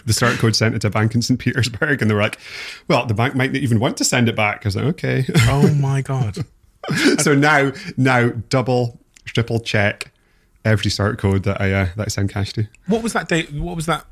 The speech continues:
Speaker 2: that like emotionally? That's the, that was what you were aiming for in many respects in terms
Speaker 1: Yeah.
Speaker 2: of financial freedom. What was it like?
Speaker 1: And, and, and maybe it's a theme of people you have on here, but often when you get to where you think is gonna,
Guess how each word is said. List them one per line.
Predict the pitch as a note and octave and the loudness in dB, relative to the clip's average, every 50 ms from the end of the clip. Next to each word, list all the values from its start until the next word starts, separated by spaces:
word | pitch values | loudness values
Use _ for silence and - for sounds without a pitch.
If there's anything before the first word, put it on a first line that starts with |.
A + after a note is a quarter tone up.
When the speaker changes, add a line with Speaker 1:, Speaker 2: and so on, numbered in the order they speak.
| C3+ C#3 | -8 -4
Speaker 2:
that | C#3 C3 - B2+ | -4 -4 -2 0
like | C3 B2+ A#2+ A#2 A2 - | 0 0 2 0 -2 -2
emotionally? | - A2+ A2+ A2+ A2+ G#2 - - G#2 G2+ G2+ | -4 -2 0 0 0 -2 -2 -4 -6 -6 -4
That's | G#2+ C3+ D3 - - | -4 -4 -4 -6 -6
the, | - C#3+ | -8 -8
that | A2+ A#2 A#2+ D3 D3 D3+ | -8 -4 -4 -4 -2 -2
was | C#3+ C3+ | -2 -4
what | C3+ B2+ | -4 -4
you | C#3 C#3 | -2 -2
were | C#3+ D#3+ | -2 0
aiming | G3 G3+ E3+ A#2+ | 0 0 -2 -4
for | A2 - A2 G2+ | -4 -6 -8 -6
in | G#2 | -6
many | G#2 G2+ G2+ | -6 -6 -6
respects | G2 G2+ - - A2+ - - - | -6 -8 -8 -8 -8 -10 -8 -10
in | A2+ G#2+ | -10 -6
terms | - A#2+ A2+ A2 | -4 -4 -4 -4
Speaker 1:
Yeah. | A2+ | -6
Speaker 2:
of | A2 | -6
financial | A#2+ A#2+ A2+ A2+ A2 - G#2 | -6 -6 -6 -8 -10 -12 -10
freedom. | - A#2+ A2+ G2 G#2 A2+ | -6 -4 -4 -4 -4 -6
What | C#3+ D#3 | -6 -6
was | E3 D#3+ D#3 | -6 -4 -6
it | E3 D3 | -4 -4
like? | D3 B2 G#2+ - - - - - - - _ _ _ _ _ _ _ _ _ _ _ _ _ _ _ _ _ _ _ _ _ _ _ _ _ _ _ _ _ _ _ _ _ _ - _ _ _ _ _ _ - - - - - - - - - - - - - | -4 -4 -4 -8 -12 -20 -20 -20 -20 -20 _ _ _ _ _ _ _ _ _ _ _ _ _ _ _ _ _ _ _ _ _ _ _ _ _ _ _ _ _ _ _ _ _ _ -20 _ _ _ _ _ _ -20 -18 -18 -18 -20 -20 -20 -20 -18 -18 -10 -4 -2
Speaker 1:
And, | E3 - - | -2 0 0
and, | F3 - | -2 0
and | E3+ E3 E3 | 0 0 2
maybe | E3 F3+ F#3+ F#3 | 2 2 2 0
it's | G3 - - | -4 -4 -6
a | E3 | -8
theme | - - _ _ - D3 D3+ D#3 D#3+ E3 E3 D3+ - | -8 -8 _ _ -2 0 0 2 0 0 0 -2 -2
of | B2+ B2 B2 B2 A#2 - - _ _ _ _ _ _ _ _ _ _ _ _ _ _ _ _ _ _ _ _ _ _ _ _ _ _ _ - | -4 -2 -2 -2 -4 -6 -10 _ _ _ _ _ _ _ _ _ _ _ _ _ _ _ _ _ _ _ _ _ _ _ _ _ _ _ -6
people | - C3+ - C3+ | -6 -4 0 0
you | B2 A#2 | 0 2
have | A2 B2+ C3 C#3+ | 2 0 0 2
on | D3 C#3+ | 0 0
here, | C#3 D#3+ E3 D#3+ D3+ | 2 0 0 0 0
but | A2+ A#2+ A2+ - - _ _ _ _ _ _ _ _ _ _ _ _ _ _ _ _ _ _ _ _ - | 0 -2 -4 -4 -8 _ _ _ _ _ _ _ _ _ _ _ _ _ _ _ _ _ _ _ _ -2
often | C3+ C#3 B2 - - B2 A2+ | -2 -2 0 0 2 2 2
when | A2 - B2 A#2 | 2 2 2 2
you | A2 | 2
get | G#2 - B2+ C3 B2 - - | 0 0 0 0 0 -2 -4
to | - | -4
where | - - C3+ B2+ A#2+ | -2 0 2 2 4
you | A#2 A2+ | 4 2
think | A2+ - - - B2+ B2+ B2 - | 0 0 0 0 0 0 0 0
is | C3 A#2+ G#2+ | -2 -2 0
gonna, | - B2+ A2+ - A#2 A2 G#2+ G2+ F#2+ | 0 -2 -2 0 0 0 0 0 -2